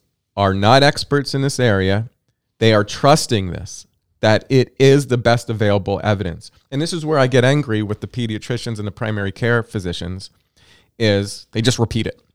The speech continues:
They repeat it publicly, they'll repeat it when they're talking to you, and you know nothing about it. You haven't put the work in.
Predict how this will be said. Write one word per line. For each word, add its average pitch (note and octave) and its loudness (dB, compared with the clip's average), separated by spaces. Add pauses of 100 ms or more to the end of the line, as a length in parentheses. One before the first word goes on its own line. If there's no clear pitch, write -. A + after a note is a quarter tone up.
(1200)
They C3+ 2
repeat A2 0
it G2 0
publicly, D#3+ 0 (140)
they'll G2+ 0
repeat A#2 -2
it G2+ -8
when G2+ -6
they're F#2+ -4
talking E3 2
to D#3 -6
you, D3 0 (360)
and A2+ 0
you A#2+ 4
know B2 4
nothing C#3+ 2
about E3 2
it. - -8 (560)
You C3+ 2
haven't F3+ 6
put F#3+ 2
the D#3 0
work D#3 0
in. A2+ -6